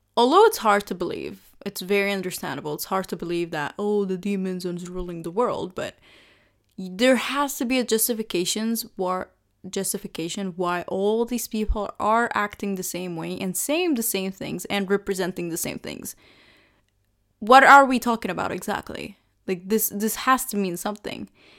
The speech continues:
And people can quote it as much as they want. People could say that this is, uh, about religion or whatever. I, I don't believe in that. But I do believe that there is a secret community that is ruling the world. And, um,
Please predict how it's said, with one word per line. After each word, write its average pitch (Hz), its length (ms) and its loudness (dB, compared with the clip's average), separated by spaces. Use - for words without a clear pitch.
And 226 380 2
people 370 240 8
can 311 180 4
quote 208 380 8
it 202 160 6
as 190 140 2
much 190 220 0
as 180 180 -8
they 190 160 2
want. 175 420 -4
People 190 240 -2
could 180 260 -4
say 180 320 -2
that 165 520 -2
this 175 160 -6
is, 180 340 -4
uh, 73 260 -4
about 175 340 0
religion 175 460 -4
or 170 40 -6
whatever. 170 480 -6
I, - 400 -4
I 240 120 4
don't 247 220 2
believe 202 280 0
in 156 100 -8
that. 98 220 -4
But 190 100 0
I 202 140 2
do 226 200 0
believe 202 380 4
that 180 220 -4
there 180 140 0
is 190 220 -2
a - 80 -6
secret - 420 -6
community 196 600 -6
that 190 140 2
is 190 200 2
ruling 175 420 -4
the 170 80 -6
world. - 460 -10
And, 190 500 0
um, - 420 -4